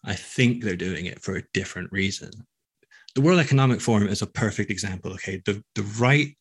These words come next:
are suspicious of them because they think they wanna enslave everyone. The left are cynical of them 'cause they don't think they're gonna do anything. They don't think their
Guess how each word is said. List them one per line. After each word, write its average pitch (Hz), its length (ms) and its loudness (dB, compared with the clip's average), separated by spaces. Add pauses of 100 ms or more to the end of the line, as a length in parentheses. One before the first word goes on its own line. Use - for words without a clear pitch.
(240)
are 101 140 0
suspicious - 920 2
of 104 200 -2
them 107 160 4
because 101 220 -2
they 101 100 0
think 107 220 0
they 101 80 -2
wanna 104 180 0
enslave 98 500 2
everyone. 90 500 -8 (360)
The 120 100 0
left 131 400 2
are 104 80 0
cynical - 760 4
of - 160 -12
them 101 280 -2
'cause - 120 -12
they 110 80 0
don't 107 260 0
think 120 160 0
they're 113 80 0
gonna 110 160 4
do 127 220 6
anything. 95 440 -8 (400)
They - 100 -4
don't 107 300 2
think 113 160 0
their 117 220 0